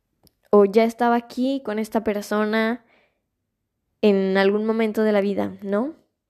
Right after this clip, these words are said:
Y es increíble porque puede ser que sí, puede ser que, que sí haya más vidas, <laughs> ¿saben? Esta chava,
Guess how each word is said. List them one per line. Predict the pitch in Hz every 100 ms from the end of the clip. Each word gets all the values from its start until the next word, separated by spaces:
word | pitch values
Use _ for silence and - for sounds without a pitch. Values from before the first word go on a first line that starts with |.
| _ _ _ _ _ _ _ _ _ _ _ _ _ _ _ _
Y | 196
es | 202
increíble | 247 240 208 226 233
porque | 202 208 202 202 _ _ _ _ _ _ _ _ _ _ _ _
puede | 233
ser | 240 247
que | 240
sí, | - 233 226 208 _ _ _ _ _ _ _ _ _ _
puede | - 202 220
ser | - 214
que, | 208 208 220 - _ _ _ _ _ _ _
que | - 202
sí | - 214 247
haya | 247 247 240 240 233 _ _ _ _ _ _
más | 214 226 233 214
vidas, | 247 240 196 196 - _ _ _ _ _
<laughs> | 285 -
¿saben? | - 214 220 320 392 _ _ _ _ _ _ _
Esta | 208 208 - 208 202 202 202 202
chava, | - 208 214 247 330